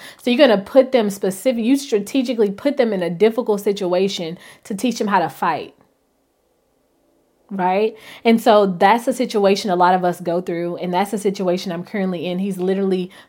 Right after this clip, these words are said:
putting me in a place where warfare is super heavy. Like, even mental warfare, any warfare you can think of, child, I've, I've had to come toe to toe and go blow for blow, okay? But it's,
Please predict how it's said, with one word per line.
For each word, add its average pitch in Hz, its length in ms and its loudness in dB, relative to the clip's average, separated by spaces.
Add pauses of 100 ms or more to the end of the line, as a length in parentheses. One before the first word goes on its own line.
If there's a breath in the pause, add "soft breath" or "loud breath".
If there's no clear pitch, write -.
putting 247 260 4
me 214 140 2
in 190 80 0
a 175 60 -2
place 180 500 -4
where 175 340 0 (220 loud breath)
warfare 196 600 2
is 175 120 -6
super 269 400 -2
heavy. 190 460 -2 (320 soft breath)
Like, 185 260 2
even 208 360 0
mental 240 380 6
warfare, 220 800 4 (240 loud breath)
any 330 240 4
warfare 302 460 4
you 247 200 0
can 220 160 -2
think 262 220 0
of, 254 320 2
child, 247 500 0 (280 soft breath)
I've, 196 340 2 (200)
I've 202 180 6
had 208 300 4
to 190 220 -4 (160)
come 233 240 2
toe 214 180 2
to 196 100 0
toe 175 380 -4 (180)
and 190 120 0
go 196 160 6
blow 190 280 6
for 196 100 -8
blow, 151 300 -2
okay? 226 420 2 (880 loud breath)
But 233 340 6 (220)
it's, - 420 -2